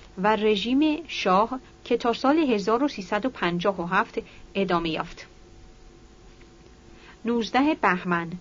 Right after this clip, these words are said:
گروه جنگر فعالیت چریکی علیه رژیم شاه را با حمله به پاسگاه ژاندارمری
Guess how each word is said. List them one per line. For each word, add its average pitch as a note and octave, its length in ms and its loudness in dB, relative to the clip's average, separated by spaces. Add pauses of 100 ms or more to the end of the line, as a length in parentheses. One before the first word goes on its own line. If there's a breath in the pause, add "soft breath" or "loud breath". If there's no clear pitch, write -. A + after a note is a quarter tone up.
(340 loud breath)
گروه D4 320 6
جنگر G3+ 500 2 (140)
فعالیت A3 640 -2
چریکی G3+ 560 -4
علیه G#3+ 460 0
رژیم F3+ 420 0
شاه G3+ 360 -2
را E3+ 140 -2
با F#3+ 160 -2
حمله G3+ 460 0
به D#4 160 -2
پاسگاه G3+ 600 -2
ژاندارمری F3+ 800 -4